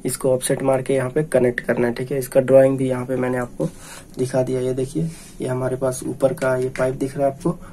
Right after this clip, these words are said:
और ये flange के साथ में जो pipe attach है, मतलब कि ये वाला, ठीक है। मतलब कि यहाँ पे इस तरीके से line जो है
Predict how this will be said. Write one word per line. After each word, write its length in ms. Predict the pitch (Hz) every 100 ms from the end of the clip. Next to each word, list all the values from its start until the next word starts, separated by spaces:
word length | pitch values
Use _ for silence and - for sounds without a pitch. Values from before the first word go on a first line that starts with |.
| - -
और 100 | 131
ये 140 | 143 170 - -
flange 380 | - 123 127 131
के 100 | 127
साथ 260 | 123 -
में 60 | 127
जो 100 | 127
pipe 280 | 131 127 123
attach 280 | 123 - -
है, 80 | 131
मतलब 280 | 120 127 -
कि 120 | 170 165 - - -
ये 160 | 123 120
वाला, 220 | 113 113
ठीक 200 | 139 143
है। 120 | 185 - - -
मतलब 240 | - - 131
कि 100 | 139
यहाँ 200 | 131 135
पे 160 | 156
इस 140 | 143 -
तरीके 300 | 135 131 135
से 220 | 131 170 190 - - - - - - - - - - - - - - 131
line 300 | 131 135 135
जो 100 | 135
है 220 | 151 180